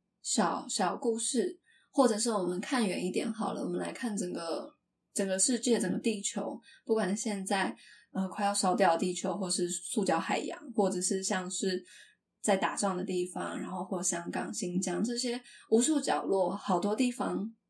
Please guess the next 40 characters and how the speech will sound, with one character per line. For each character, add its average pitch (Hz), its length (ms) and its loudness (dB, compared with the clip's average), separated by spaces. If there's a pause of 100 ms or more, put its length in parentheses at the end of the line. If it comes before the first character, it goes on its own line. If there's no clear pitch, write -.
(140)
被 269 160 10
掠 262 200 8
夺、 180 200 -2
被 214 160 0
消 190 220 0
失 - 160 -4
的 - 140 -2
人 - 220 -6
权。 - 200 -6 (560)
其 - 140 2
实 320 60 8
我 254 80 8
觉 196 100 2
得 180 80 2
这 214 80 0
个 208 100 -2
世 214 220 2
界 190 340 -2 (380)
某 214 180 8
种 269 160 8
程 185 180 2
度 214 140 4
上 220 220 0
来 - 160 -6
说， 190 200 -2
它 185 180 -2
就 180 180 -2
是 - 480 -4 (400)
缺 208 200 0
少 202 180 2 (100)
爱。 196 240 -2 (840)
可 220 120 -4
是 262 320 4 (640)
不 254 100 6
相 233 200 6
爱 226 200 0
即 185 200 -2
如 180 180 -4
死 - 220 -4
灭， - 320 -4